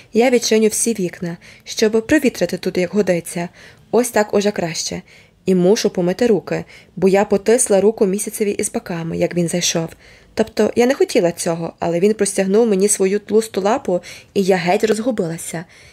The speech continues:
Я саме закінчила денне прибирання, тож, на щастя, усе сяяло чистотою. І я ще подумала, от і фарба в мене кипить,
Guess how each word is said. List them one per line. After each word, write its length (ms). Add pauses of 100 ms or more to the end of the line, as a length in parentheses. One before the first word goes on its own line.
(180)
Я 140
саме 300
закінчила 480
денне 220
прибирання, 680 (340)
тож, 200
на 100
щастя, 540 (320)
усе 400
сяяло 380
чистотою. 680 (400)
І 100
я 140
ще 180
подумала, 580 (460)
от 260
і 60
фарба 420
в 60
мене 240
кипить, 460